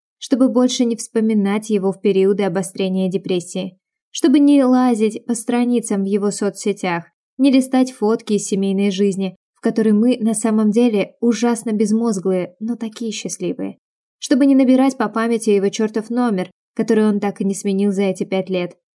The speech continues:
А я пыталась забыть, вот только пальцы всё равно помнят этот проклятый порядок цифр. Как хорошо, что я ни разу так и не нажала вызов.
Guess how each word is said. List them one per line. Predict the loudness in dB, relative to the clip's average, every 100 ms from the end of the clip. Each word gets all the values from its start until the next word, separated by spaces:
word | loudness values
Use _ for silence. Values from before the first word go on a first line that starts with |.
| _
А | 2
я | 4
пыталась | 4 0 0 0 0 0
забыть, | 0 0 -2 -2
вот | -6 -4
только | -4 -4
пальцы | -4 0 0 0 -6
всё | -4
равно | -4 0 -2
помнят | -2 -2 -2 -4 -8 _ -4
этот | -2 -2 -2
проклятый | -4 -2 -2 0 -2
порядок | -4 _ -2 -2 -2 -4 -8
цифр. | -4 -4 -4 -10 _ _ _
Как | -6 -6
хорошо, | -2 -2 -2 -2 -4
что | -4 -4
я | -4
ни | -2 0
разу | 0 -2 -4
так | -8 -8
и |
не | -8
нажала | -8 -8 -8 -6 -8
вызов. | -6 -6 -6 -12